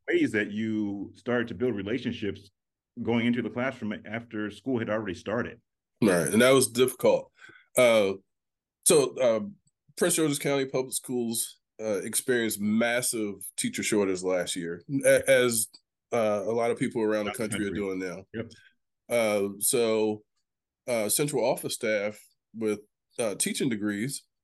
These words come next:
Speaker 2: uh, were reassigned back to a classroom to be the teacher of, of record
Speaker 1: Yeah.
Speaker 2: for the year. Uh, and this, you know, this happened just a few days before school started. So we, we had, like, a little transition period.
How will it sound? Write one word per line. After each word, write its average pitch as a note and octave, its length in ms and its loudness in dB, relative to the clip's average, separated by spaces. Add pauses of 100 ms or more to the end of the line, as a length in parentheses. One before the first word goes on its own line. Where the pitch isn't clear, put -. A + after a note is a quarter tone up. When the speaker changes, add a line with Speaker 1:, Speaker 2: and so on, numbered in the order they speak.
(240)
Speaker 2:
uh, G2+ 280 0 (120)
were G#2+ 720 0 (240)
reassigned A#2+ 720 0 (360)
back A#2+ 220 -2
to A2+ 280 -2
a G2+ 120 -10
classroom F#2+ 680 -4 (140)
to A#2+ 80 0
be G#2+ 100 0
the G2+ 100 0
teacher A2+ 380 2
of, F#2 260 -4
of G2 240 -2
record A2 340 -2 (440)
Speaker 1:
Yeah. F#2 100 -8
Speaker 2:
for G2+ 120 -2
the G2 100 -2
year. F#2 300 -2 (800)
Uh, F2+ 360 -2 (760)
and D#3+ 80 6
this, E3 180 4 (180)
you D#3+ 100 4
know, A2 180 2
this C#3 180 2
happened C3+ 480 0 (600)
just G3 140 0
a D#3 40 0
few E3+ 180 0
days D3+ 200 2
before C3+ 240 0
school C3 500 -2
started. G#2 500 -2 (340)
So A#2+ 180 0
we, A#2+ 200 -2
we A#2+ 140 -2
had, A#2 300 0
like, G#2 220 -8
a G#2 40 -8
little B2 220 -2
transition A#2 640 -2
period. F#2+ 420 -4